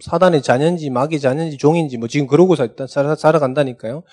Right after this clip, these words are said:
그래서 여러분들 말씀 있는 곳으로 가세요. 말씀이. 저는 목사님이 여기 있을, 있-, 있는 친구들, 없는 친구들 걱정 안 합니다. 여기 안 왔는데 다락방 안 왔다 걱정해요.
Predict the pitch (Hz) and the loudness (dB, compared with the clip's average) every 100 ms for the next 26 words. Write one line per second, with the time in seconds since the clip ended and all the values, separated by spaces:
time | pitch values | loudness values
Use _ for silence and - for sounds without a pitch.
0 | - - - - 233 247 240 214 220 220 | -20 -20 -8 4 6 8 10 10 10 8
1 | 214 233 190 - - - - 151 175 208 | 10 10 10 6 -6 -20 0 6 6 6
2 | - - 277 277 285 254 240 247 247 233 | 0 0 8 10 10 8 8 8 6 4
3 | 220 208 175 147 147 131 _ _ _ _ | 2 2 2 2 -2 -14 _ _ _ _
4 | _ _ _ _ _ - 123 120 143 120 | _ _ _ _ _ -2 2 2 2 -6
5 | - 208 233 202 160 226 220 208 170 175 | 4 6 8 8 6 8 8 10 10 10
6 | 202 170 208 185 175 170 - 190 208 214 | 6 4 0 -2 -8 -12 -12 -2 4 4
7 | - 240 214 214 185 - - 247 262 240 | 4 4 6 4 0 -4 4 8 8 6
8 | - 226 196 - 160 208 165 170 160 110 | 2 2 2 -2 -2 4 6 4 0 -6
9 | 104 _ _ _ _ _ _ _ _ _ | -8 _ _ _ _ _ _ _ _ _
10 | _ _ _ _ _ _ _ _ _ _ | _ _ _ _ _ _ _ _ _ _
11 | _ _ _ _ _ _ _ _ _ _ | _ _ _ _ _ _ _ _ _ _
12 | _ _ _ _ 151 160 196 196 220 196 | _ _ _ _ 6 8 8 6 6 8
13 | 147 180 220 233 233 214 202 196 185 - | 8 8 8 8 8 6 8 8 8 4
14 | 143 175 220 - - 208 165 170 180 - | 4 6 6 2 6 8 8 6 6 6
15 | 143 143 - 139 147 120 110 | 4 2 -12 -12 -10 -12 -18